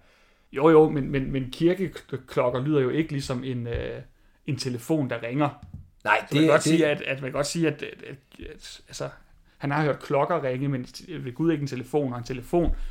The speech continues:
Speaker 1: lyder ikke som noget, jeg kan komme i tanke om, der ringer.
Speaker 2: Men hvorom alting er,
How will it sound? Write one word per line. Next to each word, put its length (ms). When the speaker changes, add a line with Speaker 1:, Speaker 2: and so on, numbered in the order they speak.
Speaker 1:
lyder 360
ikke 300
som 340
noget, 260
jeg 180
kan 80
komme 180
i 40
tanke 260
om, 80
der 140
ringer. 260
Speaker 2:
Men 200
hvorom 260
alting 380
er, 200